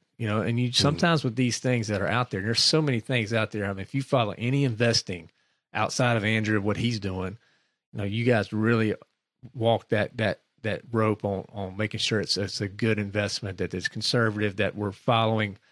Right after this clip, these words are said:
Speaker 1: you know, good principles. But there's a lot of stuff out there. I mean, if you just, just click in with N F T and start looking for some, some of that stuff for Bitcoin and all these, I mean, you can really get sucked into like, "Well, this person made forty thousand dollars in a week.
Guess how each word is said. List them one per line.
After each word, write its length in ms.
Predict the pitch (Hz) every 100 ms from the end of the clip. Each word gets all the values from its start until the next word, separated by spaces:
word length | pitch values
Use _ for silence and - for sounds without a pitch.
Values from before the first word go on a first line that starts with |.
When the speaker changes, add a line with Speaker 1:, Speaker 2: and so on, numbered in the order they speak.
| _ _ -
Speaker 1:
you 80 | 110
know, 80 | 101
good 220 | 107 92
principles. 420 | 135 123 107 98
But 100 | 101
there's 160 | 156 165
a 80 |
lot 220 | 101 120 214
of 60 |
stuff 300 | - 123 -
out 200 | 117 110
there. 260 | 117 110 98 _ _ _ -
I 60 | 120
mean, 100 | 98
if 60 |
you 100 | 127
just, 300 | 165 165 - _ -
just 220 | 120 -
click 260 | - 156 147
in 140 | 123
with 160 | 113 101
N 120 | 127
F 160 | 131 117
T 220 | - 143
and 100 | 110
start 220 | - 107
looking 240 | 120 135 107
for 100 | 98
some, 140 | -
some 160 | - 123
of 60 |
that 140 | 123 113
stuff 320 | - 110 98
for 140 | 101
Bitcoin 520 | 98 156 - 131 110
and 100 | 101
all 160 | 104 143
these, 160 | 156 -
I 80 | 135
mean, 240 | 123 127
you 100 | 190
can 240 | - 135
really 380 | 117 147 202 214
get 220 | 151 131
sucked 320 | - 151 120 -
into 380 | 180 190 -
like, 320 | 110 107 92 - _ _ _ _
"Well, 100 | 143
this 160 | 139 214
person 400 | - 175 - 156
made 220 | 170 220
forty 240 | - 151 139
thousand 340 | 147 131 117
dollars 320 | 139 202 180
in 80 | 139
a 40 | 120
week. 440 | 165 247 220 -